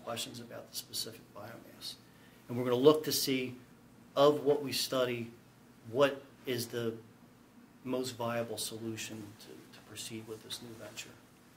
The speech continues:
So first we'll look at the, the vegetative feedstock. So we'll look at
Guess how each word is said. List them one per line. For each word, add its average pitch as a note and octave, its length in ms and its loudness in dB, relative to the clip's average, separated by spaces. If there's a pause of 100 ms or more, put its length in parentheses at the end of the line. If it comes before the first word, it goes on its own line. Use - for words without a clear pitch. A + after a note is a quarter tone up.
(480)
So A#2+ 360 4
first D3+ 320 6
we'll C#3+ 120 4
look C3 180 0
at B2+ 120 -6
the, A2 280 -4 (100)
the A#2 100 -8 (440)
vegetative C3+ 560 -4
feedstock. D3+ 560 -4 (100)
So - 160 -8
we'll A2+ 120 -4
look A#2 180 -4
at A2+ 140 -12